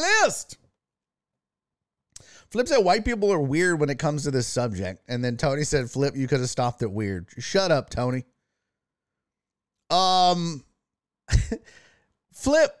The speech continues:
that's not true at all. That's not true at all.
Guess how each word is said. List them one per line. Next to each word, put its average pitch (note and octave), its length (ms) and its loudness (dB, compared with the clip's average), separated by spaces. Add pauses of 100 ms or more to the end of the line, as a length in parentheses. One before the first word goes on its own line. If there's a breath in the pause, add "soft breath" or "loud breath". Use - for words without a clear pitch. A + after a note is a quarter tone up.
(140)
that's D4 460 -2 (140)
not A3+ 600 -2
true B3+ 480 0
at G3 80 2
all. B3 500 4 (1400)
That's B3 120 -6
not D#4+ 120 0
true E4 260 -2
at D4 60 0
all. E4 480 4